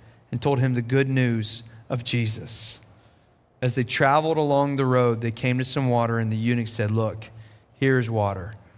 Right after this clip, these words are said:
What can stand in the way of being baptized?" Philip comes into this conversation with a guy, he's just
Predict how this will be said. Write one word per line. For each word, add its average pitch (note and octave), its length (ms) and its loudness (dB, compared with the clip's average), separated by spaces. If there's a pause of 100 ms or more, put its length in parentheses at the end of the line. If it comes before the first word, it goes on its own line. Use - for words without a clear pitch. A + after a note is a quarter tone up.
(160)
What C3+ 180 -2
can C#3 100 -2
stand B2 320 0
in A#2 80 -2
the A2+ 60 0
way G#2+ 400 0 (420)
of G#2+ 100 -6
being A2 240 0
baptized?" A#2+ 1000 -4 (580)
Philip D3 520 0
comes C#3 280 -2
into C#3+ 180 2
this C3 220 0
conversation C3+ 760 -2
with B2+ 120 0
a B2+ 40 2
guy, C#3 220 2
he's B2+ 160 -4
just - 240 -6